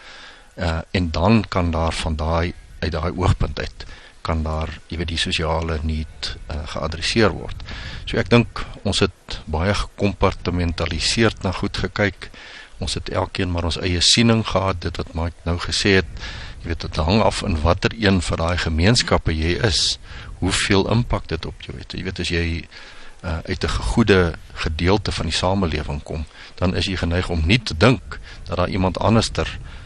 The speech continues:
jy weet, anders, 'n ander siening kan, kan hê oor water nie. So ek dink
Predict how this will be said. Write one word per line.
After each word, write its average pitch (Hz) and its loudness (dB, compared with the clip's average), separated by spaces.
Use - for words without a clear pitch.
jy 85 -4
weet, 87 0
anders, 113 8
'n 101 0
ander 104 4
siening 110 4
kan, 80 0
kan 82 0
hê 87 2
oor 76 -4
water - -4
nie. 87 -10
So - 0
ek 92 0
dink 117 2